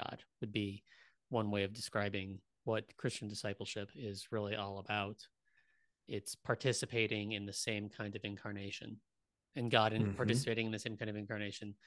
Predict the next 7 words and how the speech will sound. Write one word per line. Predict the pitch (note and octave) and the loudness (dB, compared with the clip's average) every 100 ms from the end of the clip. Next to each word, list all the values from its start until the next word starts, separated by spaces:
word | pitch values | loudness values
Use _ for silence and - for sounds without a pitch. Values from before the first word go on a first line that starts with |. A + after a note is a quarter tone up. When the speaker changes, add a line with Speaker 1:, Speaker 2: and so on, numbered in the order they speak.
| - - _ _ _ _ _ - | -20 -20 _ _ _ _ _ -4
Speaker 1:
um, | A2 G#2 G2+ G#2 G2+ _ _ _ _ _ _ _ _ _ _ _ _ _ _ _ _ _ _ _ _ - | -2 -2 -4 -6 -10 _ _ _ _ _ _ _ _ _ _ _ _ _ _ _ _ _ _ _ _ -4
however | C3 A2 G#2+ | 0 2 2
fractional, | A#2+ A2+ - - G#2 G#2 - - - - | 4 4 4 0 0 -4 -8 -16 -18 -18
<laughs> | - - B2+ - | -16 -14 -16 2
in | C#3 A#2+ | 4 4
us. | - B2 G2 - - - _ _ _ _ _ _ _ _ _ _ _ _ A#2+ | 4 0 0 -4 -4 -8 _ _ _ _ _ _ _ _ _ _ _ _ 12
Speaker 2:
Yeah, | G#2+ G2 | 12 12